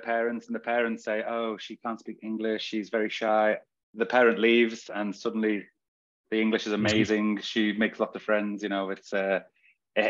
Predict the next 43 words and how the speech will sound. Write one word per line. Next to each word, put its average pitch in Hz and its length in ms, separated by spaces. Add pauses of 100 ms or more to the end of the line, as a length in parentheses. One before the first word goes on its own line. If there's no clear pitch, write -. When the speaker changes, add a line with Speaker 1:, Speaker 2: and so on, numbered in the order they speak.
(180)
Speaker 1:
it 110 40
helps 123 400
the, 120 300
the 110 100
students 110 340
to 104 60
settle 110 340
quicker 101 480 (540)
when 113 340
the 113 80
parents 107 480
aren't 95 260
there, 90 220 (100)
if 92 120
you 92 60
know 87 80
what 85 80
I 82 40
mean. 87 280
They're 123 140
a 139 40
little 135 160
Speaker 2:
Okay. 123 120
Speaker 1:
bit 98 80
shy. 110 280 (500)
I've 110 140
noticed 110 640
students, 101 420
uh, 95 320 (100)
kids 92 180
are 95 40
more 92 220
shy 92 300 (580)
around 90 220
parents, 90 400
including 101 320
my 98 120
own 95 160
family, 95 340
you 95 80
know. 95 240
<laughs> - 40
It's - 360